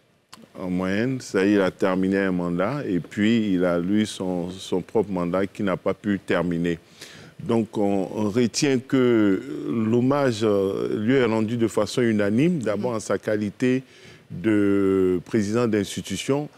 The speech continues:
Speaker 1: mais en même temps on voit que au-delà de son attachement au R H D P, au R D, ensuite au R H D P,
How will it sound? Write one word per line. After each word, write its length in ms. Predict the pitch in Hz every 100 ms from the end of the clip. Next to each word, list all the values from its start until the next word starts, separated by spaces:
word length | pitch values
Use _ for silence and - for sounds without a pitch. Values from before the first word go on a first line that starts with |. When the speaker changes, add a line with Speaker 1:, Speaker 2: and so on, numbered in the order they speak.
| - - -
Speaker 1:
mais 100 | 113
en 60 | 123
même 220 | 160 170
temps 160 | 160 139
on 120 | 123
voit 300 | 110 131 131
que 520 | - 135 135 135 127 - -
au-delà 640 | 120 117 104 139 151 165
de 720 | 147 117 120 113 110 104 95 87 - _ - -
son 280 | - 123 120
attachement 960 | 131 - 143 131 - 175 165 127 101 -
au 300 | 117 113 117
R 260 | 135 131
H 240 | 127 113 95
D 140 | 98 117
P, 320 | - 123 175 247 208 -
au 180 | 107 104
R 220 | 131 123
D, 220 | 117 123
ensuite 400 | 110 104 - 113
au 40 | 113
R 180 | 113
H 220 | 117 110 98
D 120 | 120
P, 300 | - 135